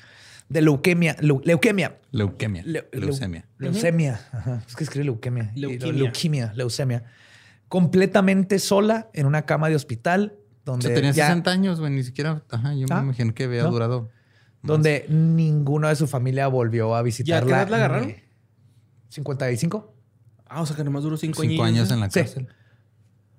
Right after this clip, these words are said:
Speaker 1: Sí, exactamente.
Speaker 3: Eran suficientes.
Speaker 1: Sí, en el cincuenta y... No, diez años.
Speaker 3: El veneno
Speaker 2: Cincuenta.
Speaker 3: del encierro y del
Speaker 1: Cincuenta y cinco
Speaker 3: confinamiento.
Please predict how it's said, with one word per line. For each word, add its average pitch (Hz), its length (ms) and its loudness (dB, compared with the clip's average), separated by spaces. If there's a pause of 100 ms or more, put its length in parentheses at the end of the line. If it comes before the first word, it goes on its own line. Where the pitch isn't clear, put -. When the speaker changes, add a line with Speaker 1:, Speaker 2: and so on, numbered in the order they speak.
(500)
Speaker 1:
Sí, - 140 -8
exactamente. 131 460 0
Speaker 3:
Eran - 20 -8
suficientes. 127 600 -6
Speaker 1:
Sí, 214 100 4
en 208 80 8
el 196 100 6
cincuenta 147 360 2
y... 139 80 2 (140)
No, 165 180 2
diez 165 280 2
años. 117 460 -4
Speaker 3:
El 147 140 -2
veneno 139 340 0
Speaker 2:
Cincuenta. 151 100 4
Speaker 3:
del 156 160 2
encierro 143 340 -2
y - 20 -2
del 175 100 4
Speaker 1:
Cincuenta 170 240 4
y 156 40 4
cinco 190 220 4
Speaker 3:
confinamiento. 208 260 4